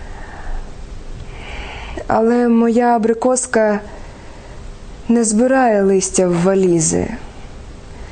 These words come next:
Хоч їй є куди полетіти, родичі шлють їй кульбабові листівки,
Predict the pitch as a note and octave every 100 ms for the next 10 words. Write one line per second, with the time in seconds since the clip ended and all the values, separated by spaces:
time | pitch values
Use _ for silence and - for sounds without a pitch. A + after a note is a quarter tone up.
0 | - - - - - - - C#4 A#3+ B3
1 | C#4 D#4+ D4+ C4 D#4+ E4 E4 A#3+ C4 C4
2 | - B3+ B3 B3 - D4+ E4 C4+ B3+ A#3+
3 | - - - - - - B3+ B3 D4+ C4
4 | B3+ D4+ C4 C4 D#4 B3 C#4 C#4 C4+ -
5 | C4+ A3 D4 D#4 C#4+ B3+ B3+ B3 B3 -
6 | D4+ D4 - C#4 B3+